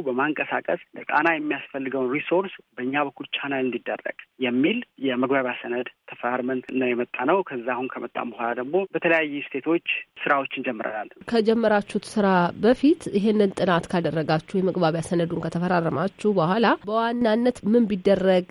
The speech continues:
Speaker 2: በአጭር ጊዜ ውስጥ ይሄንን ችግር መቅረፍ ይቻላል? በረጅም ጊዜስ ብላችሁ ያስቀመጣችሁት እቅድ ምንድን ነው? ያንን ለማድረግስ ምን ያህል ገንዘብ ያስፈልጋል የሚል አወጣችሁ በጥናታችሁ መሰረት?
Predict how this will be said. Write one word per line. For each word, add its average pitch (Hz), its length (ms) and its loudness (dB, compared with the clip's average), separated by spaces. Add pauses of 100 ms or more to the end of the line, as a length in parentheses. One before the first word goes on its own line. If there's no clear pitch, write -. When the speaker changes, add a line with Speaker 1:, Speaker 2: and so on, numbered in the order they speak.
Speaker 2:
በአጭር 196 400 2
ጊዜ 185 280 2
ውስጥ - 380 -2
ይሄንን 180 340 4
ችግር 175 300 2
መቅረፍ 170 300 0
ይቻላል? 165 560 2 (240)
በረጅም 202 440 4
ጊዜስ 170 260 2
ብላችሁ 165 340 2
ያስቀመጣችሁት - 760 -4
እቅድ - 260 -6
ምንድን 151 320 -4
ነው? 110 140 -2
ያንን 190 320 2
ለማድረግስ 175 600 -2 (180)
ምን 202 220 2
ያህል 180 280 0
ገንዘብ 165 320 -2
ያስፈልጋል 160 680 -2 (220)
የሚል 175 260 2
አወጣችሁ - 520 -4
በጥናታችሁ - 640 -2
መሰረት? - 360 -8